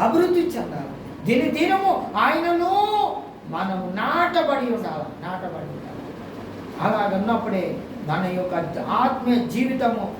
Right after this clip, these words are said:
వర్ధిల్లటమే కాదు, ఆర్థిక పరిస్థితుల్లోనే కాదు, అనేక రీతిగా ఆయన దీవించి మనల్ని ఆశీర్వదిస్తూ, ఆయన యొక్క చాటును నివసిస్తూ, అలాంటి దీన మనసు కలిగినటువంటి వారిని,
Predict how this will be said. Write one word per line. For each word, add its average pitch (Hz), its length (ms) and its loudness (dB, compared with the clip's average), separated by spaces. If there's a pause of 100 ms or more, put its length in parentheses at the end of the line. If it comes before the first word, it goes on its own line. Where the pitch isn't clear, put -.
(160)
వర్ధిల్లటమే 233 720 0
కాదు, 156 320 -4 (200)
ఆర్థిక 233 440 2
పరిస్థితుల్లోనే 233 800 0
కాదు, 175 260 -2 (180)
అనేక 349 460 4
రీతిగా 226 640 0 (120)
ఆయన 190 240 2
దీవించి 233 640 2
మనల్ని 170 360 -4
ఆశీర్వదిస్తూ, 190 760 -2 (340)
ఆయన 220 240 4
యొక్క 226 180 2
చాటును 254 600 4
నివసిస్తూ, 339 640 0 (260)
అలాంటి 311 440 2
దీన 349 420 2
మనసు 285 360 -2
కలిగినటువంటి 208 680 0
వారిని, 190 560 2